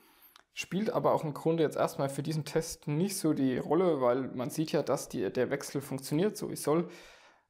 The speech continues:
Also an der Mesh-Funktionalität bei Tenda ist erstmal nichts auszusetzen.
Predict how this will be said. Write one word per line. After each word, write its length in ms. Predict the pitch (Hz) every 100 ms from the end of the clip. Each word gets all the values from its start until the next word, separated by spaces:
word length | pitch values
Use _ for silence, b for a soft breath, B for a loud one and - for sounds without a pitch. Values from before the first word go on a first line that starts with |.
| _
Also 420 | 135 135 110 -
an 100 | 127
der 140 | 123 123
Mesh-Funktionalität 1160 | 131 202 - 185 - 151 135 131 - 180 180
bei 120 | - 123
Tenda 580 | - 147 170 143 - -
ist 260 | 147 -
erstmal 380 | - 135 - 139
nichts 280 | 123 139 -
auszusetzen. 840 | 123 - 160 143 110 - 92